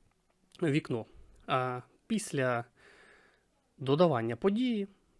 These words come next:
у вас, е, з'являється нова кнопка «Додати екшен». Давайте її натиснемо. Ми також тут реалізували три найбільш, е, поширені питання, тобто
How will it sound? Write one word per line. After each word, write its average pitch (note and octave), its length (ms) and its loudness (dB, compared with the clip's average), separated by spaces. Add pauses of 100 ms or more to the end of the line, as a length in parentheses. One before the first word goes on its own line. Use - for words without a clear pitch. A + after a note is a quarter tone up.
(100)
у C3 60 -6
вас, B2 440 -2
е, A#2 180 -2
з'являється B2 520 -2
нова D3 200 0
кнопка D#3+ 680 -2
«Додати B2+ 580 -2
екшен». A2 420 -6 (840)
Давайте B2+ 360 0
її E3 120 -2
натиснемо. F3 640 0 (400)
Ми D3 100 0
також A#2+ 300 0 (300)
тут A#2+ 280 -6
реалізували A#2+ 720 0 (320)
три B2+ 360 2 (760)
найбільш, C#3 840 -2
е, A#2 300 -2
поширені C3 600 0
питання, F3+ 720 0
тобто - 200 -12